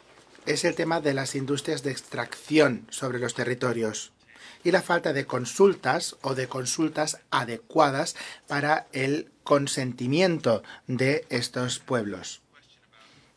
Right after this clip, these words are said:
En cuanto al tema y las ideas que yo tengo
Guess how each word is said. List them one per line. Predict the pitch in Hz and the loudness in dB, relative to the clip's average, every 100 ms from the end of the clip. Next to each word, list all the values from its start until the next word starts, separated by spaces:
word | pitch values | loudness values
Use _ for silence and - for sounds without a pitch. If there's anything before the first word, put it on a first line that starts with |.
| - | -12
En | 135 | -8
cuanto | 127 143 135 139 131 123 117 110 - - - - _ | -4 -4 -4 -4 -2 -2 -4 -10 -16 -20 -20 -20 _
al | 123 127 127 | -10 -8 -6
tema | 156 147 143 131 117 123 - - | -6 -4 -6 -8 -8 -14 -20 -10
y | 147 | -4
las | 135 127 - | -4 -4 -6
ideas | 131 143 131 | -4 -4 -6
que | - 127 | -6 -4
yo | 123 | -2
tengo | 151 147 127 143 | 0 0 2 2